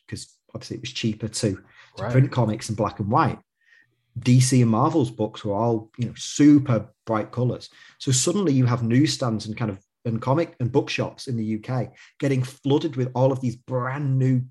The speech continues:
Speaker 1: comic books that kids might have, you know, heard about on the radio or, or whatever kids listened to in the fifties.
Speaker 2: <laughs>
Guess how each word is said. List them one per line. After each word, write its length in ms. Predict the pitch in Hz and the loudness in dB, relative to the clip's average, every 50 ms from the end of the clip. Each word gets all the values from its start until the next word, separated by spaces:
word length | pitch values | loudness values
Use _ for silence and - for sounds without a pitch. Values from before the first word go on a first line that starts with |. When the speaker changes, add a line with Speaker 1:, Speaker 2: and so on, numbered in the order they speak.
| _ _ - | _ _ -10
Speaker 1:
comic 300 | - 131 120 135 131 131 | -6 -4 -2 -2 -2 -4
books 300 | 110 107 - - - - | -8 -12 -12 -12 -14 -14
that 140 | 127 127 | -14 -10
kids 260 | - - 127 123 - 117 | -6 -4 -2 -2 -2 -2
might 180 | 120 117 117 | -2 -2 -2
have, 140 | 120 127 127 | -4 -4 -2
you 60 | 113 | -2
know, 100 | 107 110 | -4 -4
heard 340 | 107 - 120 117 127 135 139 | -4 -4 -2 2 2 2 2
about 340 | 139 123 113 95 92 92 - | 2 0 -2 -2 -4 -4 -6
on 120 | - 95 | -10 -10
the 60 | 95 | -8
radio 460 | 92 98 104 107 117 110 117 107 98 92 | -6 -4 -2 -2 0 0 -2 -2 -4 -4
or, 240 | 92 90 85 - _ _ - | -8 -10 -12 -14 _ _ -10
or 100 | 117 101 | -8 -4
whatever 420 | 95 101 95 95 90 101 98 92 - _ _ _ _ _ _ | -4 -4 -4 -4 -6 -6 -8 -12 -14 _ _ _ _ _ _
kids 260 | - - 113 101 - 110 | -4 -2 -2 -2 -2 -2
listened 320 | 107 101 - - 107 104 | -2 -2 -2 -2 -4 -4
to 160 | - - 98 | -4 -4 -4
in 120 | 95 92 92 | -4 -4 -6
the 40 | |
fifties. 640 | 101 - - 101 98 - - - 104 104 101 - - _ - - - - | -8 -6 -6 -6 -6 -8 -10 -12 -10 -10 -12 -14 -16 _ -20 -18 -4 0
Speaker 2:
<laughs> 60 | 226 | 2